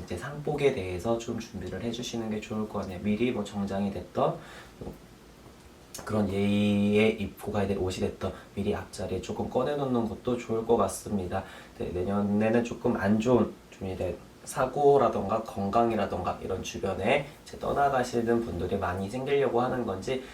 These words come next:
상문수가 많이 보입니다. 그래서 건강, 어, 본인들도 마찬가지로 건강에 많이 유념해 주시는 해가 되시는 게 좋을 것 같아요. 그리고 내년 사고수도 같이 들어오기 때문에 사고수 또한 같이 조심해 주시는 게 좋을 것 같고요. 네.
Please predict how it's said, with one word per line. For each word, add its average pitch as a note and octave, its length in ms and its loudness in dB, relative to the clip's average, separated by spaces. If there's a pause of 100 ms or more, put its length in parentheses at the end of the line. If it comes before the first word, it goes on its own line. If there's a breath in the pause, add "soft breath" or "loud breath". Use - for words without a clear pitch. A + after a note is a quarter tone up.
상문수가 E3+ 680 0
많이 F#2+ 300 -2
보입니다. F2+ 460 -4
그래서 F#2+ 280 -6
건강, G#2 500 2 (320 loud breath)
어, A2+ 180 -10
본인들도 A#2 580 2
마찬가지로 G2+ 580 -2
건강에 G#2+ 540 0
많이 G2 220 -2
유념해 A#2+ 600 2
주시는 A2+ 440 -4
해가 A#2+ 260 2
되시는 G2 300 -2
게 A#2 80 -2
좋을 A#2+ 260 2
것 - 80 2
같아요. - 320 -2 (280 loud breath)
그리고 - 140 0
내년 F3+ 220 0
사고수도 F3 580 0
같이 - 300 -4
들어오기 G2 320 0
때문에 F#2+ 380 -2 (160 loud breath)
사고수 - 560 -6
또한 A2+ 320 4 (200)
같이 - 320 -8
조심해 - 300 -4
주시는 F2+ 220 -6
게 F2 60 -12
좋을 G#2 260 0
것 F#2+ 80 -2
같고요. F#2 400 -6 (360)
네. - 160 -12